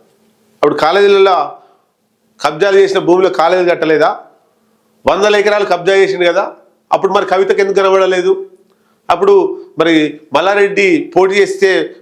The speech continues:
మల్లారెడ్డికి సపోర్ట్ చేసింది కదా, అప్పుడే కబ్జా చేసిండు కదా, అప్పుడే ఎక్కువ కబ్జాలు చేసిండు కదా, అప్పుడే ఎక్కువ అవినీతి చేసిండు కదా,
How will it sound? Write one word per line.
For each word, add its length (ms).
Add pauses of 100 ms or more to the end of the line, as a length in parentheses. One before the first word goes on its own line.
మల్లారెడ్డికి 500
సపోర్ట్ 420
చేసింది 280
కదా, 280 (800)
అప్పుడే 320
కబ్జా 320
చేసిండు 360
కదా, 280 (240)
అప్పుడే 420
ఎక్కువ 160
కబ్జాలు 440
చేసిండు 260
కదా, 320 (280)
అప్పుడే 340
ఎక్కువ 160
అవినీతి 420
చేసిండు 320
కదా, 240